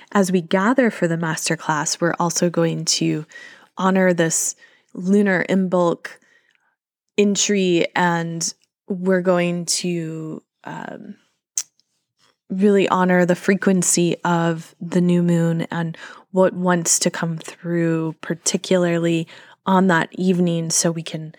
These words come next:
align and we can set the stage, we can really vision for all of twenty twenty-two to come. And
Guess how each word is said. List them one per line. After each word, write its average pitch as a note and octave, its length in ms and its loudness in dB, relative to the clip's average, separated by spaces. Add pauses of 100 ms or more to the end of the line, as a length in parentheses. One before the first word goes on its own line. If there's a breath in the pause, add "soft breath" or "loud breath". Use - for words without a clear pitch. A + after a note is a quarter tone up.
(280 soft breath)
align F3 500 0
and E3 100 -6
we E3 80 -6
can E3+ 240 -6
set - 320 2
the E3 80 0
stage, E3 560 0
we E3+ 80 -4
can E3+ 160 -6
really D#3+ 220 -4
vision D#3+ 640 0
for E3 580 0
all E3 240 4
of E3 140 -2
twenty F3 380 0
twenty-two E3 640 0
to D#3+ 80 -2
come. D#3+ 480 -2 (2250 loud breath)
And F#3+ 440 4